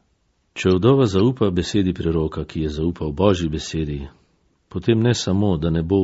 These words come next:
umrla od pomankanja, ampak bo s tem, ko bo to svoje pomankanje podarila, obnovila svoje življenje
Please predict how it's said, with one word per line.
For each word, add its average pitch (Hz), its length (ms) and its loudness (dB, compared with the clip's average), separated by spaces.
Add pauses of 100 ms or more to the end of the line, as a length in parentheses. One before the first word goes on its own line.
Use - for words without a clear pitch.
(120)
umrla 87 420 0
od 87 200 -4
pomankanja, 85 720 -4 (600)
ampak 90 320 -2
bo 85 100 -2
s - 120 -10
tem, 127 340 -2 (500)
ko - 120 -10
bo 78 140 -6
to 90 160 -4
svoje 80 340 -4
pomankanje 78 580 -6
podarila, 73 640 -6 (840)
obnovila 92 600 2
svoje 95 400 0
življenje 110 640 -2